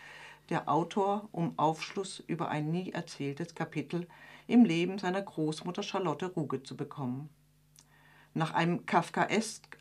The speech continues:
anmutenden Behördengang wird er fündig. Unter den Dok-,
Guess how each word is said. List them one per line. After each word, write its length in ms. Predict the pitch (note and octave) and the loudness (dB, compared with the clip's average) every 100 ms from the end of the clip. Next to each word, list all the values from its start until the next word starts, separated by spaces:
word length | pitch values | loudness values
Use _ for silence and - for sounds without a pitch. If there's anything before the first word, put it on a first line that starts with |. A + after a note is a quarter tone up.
| - | 2
anmutenden 800 | F3 G3+ G#3+ F#3 F3+ D#3+ D#3 C#3+ | 4 6 6 4 0 0 2 4
Behördengang 720 | D#3 E3 G3 G#3+ G#3 F#3 G3 | 4 4 4 2 2 -2 -2
wird 220 | F3+ E3+ | -2 -2
er 80 | - | -4
fündig. 580 | - E3+ C#3 C3 C#3 - | -2 -2 0 -4 -6 -6
Unter 220 | F3+ F3+ | -4 0
den 220 | F3 E3+ | 0 0
Dok-, 180 | D#3 D#3 | 0 -4